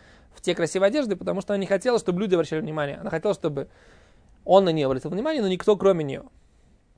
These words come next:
Шмуэль, что говорится про пророка Шмуэля? «Дилу Эли Кеомарла». Там была ситуация, что, э, пророк Шмуэль услышал, что с ним кто-то разговаривает. Он думал, что это вс-, Эли, его учитель, с ним разговаривает, а это был Всевышний.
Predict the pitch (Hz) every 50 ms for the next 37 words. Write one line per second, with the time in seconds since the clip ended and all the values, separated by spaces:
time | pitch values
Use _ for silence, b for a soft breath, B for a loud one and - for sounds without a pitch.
0 | _ _ _ _ _ _ _ _ _ _ _ _ _ _ _ _ _ _ _ _
1 | _ _ _ _ _ _ _ _ - - - 165 165 165 156 156 180 196 - -
2 | 185 170 180 170 - - 170 156 - 165 160 165 156 - - 156 147 135 151 170
3 | 170 151 151 202 247 240 226 202 190 170 165 196 240 226 - - 180 202 208 190
4 | 170 143 135 135 143 165 156 156 160 175 170 151 - 208 208 226 294 330 320 -
5 | 214 175 - - 175 175 - b b b b b b b b b b b - -
6 | 165 156 156 151 147 165 160 180 208 226 220 - 214 226 262 311 277 214 175 -
7 | 233 - 202 165 - 156 - 190 180 196 185 - 180 165 151 156 165 160 147 123
8 | 117 123 123 165 185 196 202 226 220 208 180 - 180 180 175 - - - - -
9 | - - - 175 185 185 170 143 147 214 - _ _ _ - 147 143 147 151 151
10 | 143 - 160 147 147 135 - 165 165 170 165 185 196 202 208 202 196 - 160 185
11 | 214 - - 170 185 202 190 - - 202 175 151 131 - - - -